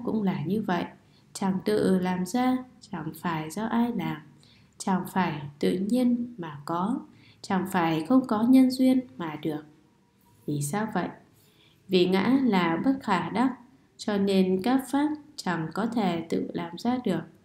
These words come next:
mà phải do tuyên truyền hòa hợp mới tạo thành.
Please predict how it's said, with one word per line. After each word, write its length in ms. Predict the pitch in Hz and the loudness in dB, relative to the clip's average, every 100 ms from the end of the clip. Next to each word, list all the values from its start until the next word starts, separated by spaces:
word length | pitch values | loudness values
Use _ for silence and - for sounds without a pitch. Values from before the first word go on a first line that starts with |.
| _ _ - - | _ _ -18 -6
mà 140 | 165 | -4
phải 500 | 165 165 160 151 160 175 | -2 -2 0 -2 -4 -4
do 320 | 190 180 175 - | 0 0 0 -2
tuyên 180 | 185 180 | -2 0
truyền 380 | - 175 156 156 - - _ - | -2 -2 -2 -6 -14 -20 _ -8
hòa 240 | 180 165 | -4 -2
hợp 340 | 175 170 165 | -2 -4 -4
mới 460 | 180 175 175 233 277 - | -4 -2 0 0 0 -2
tạo 180 | - 135 - | -6 -6 -8
thành. 300 | - 175 156 | -6 -4 -4